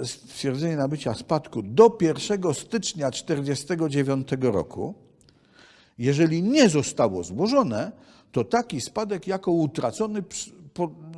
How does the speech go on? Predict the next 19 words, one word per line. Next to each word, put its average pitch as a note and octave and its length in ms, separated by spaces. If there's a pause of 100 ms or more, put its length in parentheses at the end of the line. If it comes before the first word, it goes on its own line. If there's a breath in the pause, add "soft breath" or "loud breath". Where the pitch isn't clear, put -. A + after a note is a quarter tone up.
(260)
przypada F#3 540
Skarbowi D#3 500
Państwa. C#2 560 (880 loud breath)
I F4+ 120
mówię, E4 420 (320 loud breath)
wystarczy F2+ 1040 (140)
zamiast B2 560
paragrafu G#2 720
aryjskiego, E2+ 920 (520 soft breath)
jeżeli F#2+ 440
wprowadzicie F#2+ 920 (480)
taki C3 320
przepis, - 520
taki B2+ 300
zapis F#2+ 460
do F2 120
tego F2 260
projektu E2+ 540
ustawy, D2 520